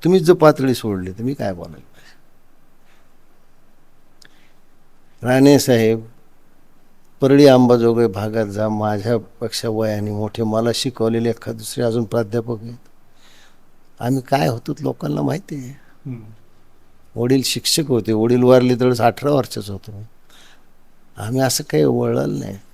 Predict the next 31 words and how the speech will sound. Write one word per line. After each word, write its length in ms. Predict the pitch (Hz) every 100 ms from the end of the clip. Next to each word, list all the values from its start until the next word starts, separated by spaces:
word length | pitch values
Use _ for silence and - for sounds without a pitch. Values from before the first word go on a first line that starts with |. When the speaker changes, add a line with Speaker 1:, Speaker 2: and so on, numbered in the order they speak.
| - -
Speaker 1:
ती 60 | 127
प्रतिष्ठा 580 | 117 107 131 117 -
ती 160 | - -
आम्ही 180 | 131 160 -
कायम 280 | - 175 190 -
ठेवली 260 | - 101 - - - - - - - - -
आणि 100 | 117
कुणामुळं 640 | 113 - 127 147 151 151 151
नाही 120 | 151
आणि 100 | 139
कुणाच्या 340 | 143 143 147
भरोश्यावर 480 | 120 120 127 143 135
नाही, 160 | 123 123
आम्ही 180 | 131
आमच्या 280 | 131 127 143
भरोश्यावर 480 | 131 123 120 127 117
आहे. 100 | - - - - - -
Speaker 2:
हम्म. 100 | 135 113 110 - - - - - - - - -
Speaker 1:
कारण 100 | 113
आयुष्यात 500 | 110 117 - 147 143
आम्ही 220 | 139 143 139 - - - -
कोणाच्या 340 | - 139 127 131
पाचळ्यावर 500 | 131 127 135 139 131
पाय 220 | 131 131
दिले 200 | 127 120
नाही 120 | 123
तर 60 | 127
आम्हाला 260 | 123 123 120
भिण्याचं 380 | 110 117 101
काय 180 | - 95
कारण? 220 | 87 80